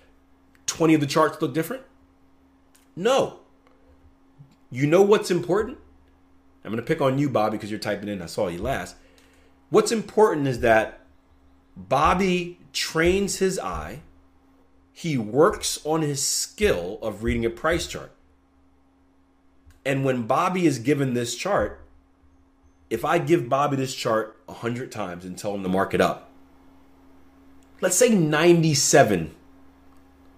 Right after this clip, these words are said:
ninety-seven of those charts are gonna look the same.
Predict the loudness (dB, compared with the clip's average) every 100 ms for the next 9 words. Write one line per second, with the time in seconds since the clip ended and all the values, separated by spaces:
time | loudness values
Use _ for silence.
0 | -20 -20 -8 2 6 8 8 8 8 10
1 | 8 8 6 8 6 6 4 -2 -4 -8
2 | -10